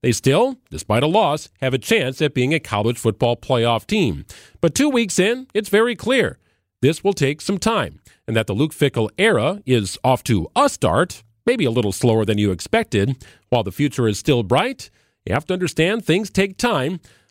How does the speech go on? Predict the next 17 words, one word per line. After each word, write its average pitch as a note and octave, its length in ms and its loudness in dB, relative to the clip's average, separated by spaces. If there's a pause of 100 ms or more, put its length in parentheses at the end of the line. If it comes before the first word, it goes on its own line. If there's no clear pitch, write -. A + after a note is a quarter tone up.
although A#2+ 460 0
nobody D#3+ 300 2
really D#3 260 0
is G#3+ 140 -2
patient D3+ 400 0
about E2+ 240 0
that F2+ 180 0
kind G#2 180 -2
of F#2 80 -8
stuff F#2+ 300 -2
anymore. F2+ 480 0 (380)
Still, G3+ 420 0 (240)
the - 60 -4
Badgers F#3+ 640 -2
have D3 160 0
an F3 40 0
opportunity F3+ 680 -2